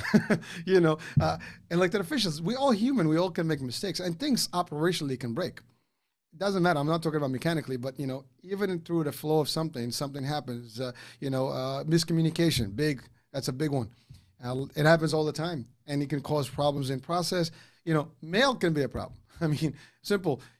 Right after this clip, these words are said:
You're expecting something to go, a file didn't happen, things were delayed, now you have a problem, chaos. So people thrive, I think, on chaos, wh-, whereas you should not do that. I mean, things happen, you, you gotta stop panicking. We have to adjust,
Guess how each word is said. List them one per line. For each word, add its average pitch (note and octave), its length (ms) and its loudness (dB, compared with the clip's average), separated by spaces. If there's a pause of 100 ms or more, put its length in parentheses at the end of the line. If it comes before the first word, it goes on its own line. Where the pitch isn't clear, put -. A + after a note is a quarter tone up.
You're F3 260 8
expecting F3+ 480 2
something F3 320 0
to E3 100 0
go, E3+ 280 6
a E3+ 100 0
file E3+ 260 4
didn't D#3+ 240 4
happen, E3+ 520 2 (260)
things E3 220 4
were D3 180 2
delayed, E3+ 500 4
now D#3 140 2
you D#3 100 2
have D3 140 2
a C3+ 40 -8
problem, D3+ 280 0
chaos. C3 420 0 (460)
So E3+ 240 -2 (160)
people G3+ 500 0 (200)
thrive, F3+ 380 6
I D#3+ 40 -4
think, D#3 180 -2
on C3 80 -2
chaos, B2 600 -2
wh-, D3+ 180 -12 (100)
whereas D#3 540 2 (120)
you D#3 140 -14
should C#3+ 260 -2
not D#3+ 360 -2
do B2 120 -14
that. - 220 -20
I B2 40 -20
mean, B2+ 220 -20 (280)
things E3+ 200 -2
happen, A#3 460 -2
you, D#3 180 -12 (120)
you C3+ 60 -20
gotta D3 180 -6
stop E3 280 -2
panicking. C#3 460 -4 (800)
We C#3+ 120 -12
have D#3 140 0
to E3 120 0
adjust, C#3+ 480 -2